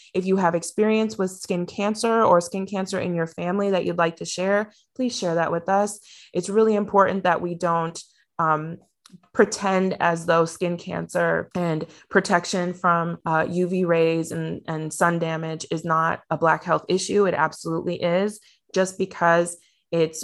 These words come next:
more rare than other people with less melanin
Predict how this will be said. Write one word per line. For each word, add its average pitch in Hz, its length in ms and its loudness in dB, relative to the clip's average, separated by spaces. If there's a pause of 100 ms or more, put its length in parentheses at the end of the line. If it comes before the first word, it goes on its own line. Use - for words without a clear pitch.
more 185 720 4
rare 180 680 0 (200)
than 165 560 -2 (200)
other 170 640 2 (100)
people 170 640 2
with 160 180 -2
less 156 380 0
melanin 180 640 -4